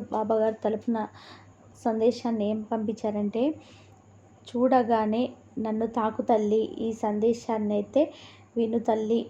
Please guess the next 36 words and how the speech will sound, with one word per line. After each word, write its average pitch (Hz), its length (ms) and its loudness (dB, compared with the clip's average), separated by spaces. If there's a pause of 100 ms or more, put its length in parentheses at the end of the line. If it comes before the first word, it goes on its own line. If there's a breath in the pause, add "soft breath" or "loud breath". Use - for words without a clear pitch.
అని 220 140 -4
చెప్పేసి 214 460 -2
అయితే 214 160 -2
బాబాగారు 208 580 -2
ఈరోజు 214 460 -2
ఈ 226 100 2
సందేశం 208 680 -4 (100)
ద్వారా 214 240 0
మన 220 220 -2
ముందుకు 208 320 -2
వచ్చారు. 214 440 -2 (840 loud breath)
ఈ 233 60 0
సందేశం 220 500 -2
కనుక 220 260 -4
మీ 220 440 -2
అందరికీ 214 380 -2
నచ్చినట్లయితే, 208 640 -4
చూసి 226 180 -4
వెళ్ళే 214 200 0
వాళ్ళందరూ 208 480 2 (480 loud breath)
వీడియోకి 233 360 4
అయితే 214 160 0
ఒక 220 80 0
చిన్న 220 320 -2
లైక్ 208 300 2
అయితే 220 140 0
ఇవ్వండి 208 240 0
ఫ్రెండ్స్. 220 320 -4
కొత్తగా 214 380 -2
మన 214 160 -2
ఛానల్ 214 360 -2
ఎవరైనా 214 340 0
చూస్తుంటే 214 300 0
కనుక 214 400 0 (560 loud breath)
సబ్స్క్రైబ్ 233 580 2
చేసుకోండి. 220 420 -2